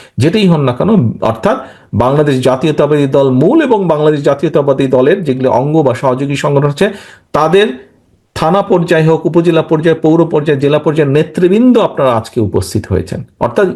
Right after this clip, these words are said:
প্রত্যেকে, all of you are a leader।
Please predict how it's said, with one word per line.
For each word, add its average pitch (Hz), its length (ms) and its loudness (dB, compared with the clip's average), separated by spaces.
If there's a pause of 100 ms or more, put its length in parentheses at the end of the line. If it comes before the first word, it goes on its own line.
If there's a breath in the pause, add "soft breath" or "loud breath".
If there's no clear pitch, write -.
(500)
প্রত্যেকে, 202 460 0
all 190 480 2 (280)
of 262 460 -4
you 165 160 4
are 143 580 -2
a 95 220 0
leader। 127 280 -2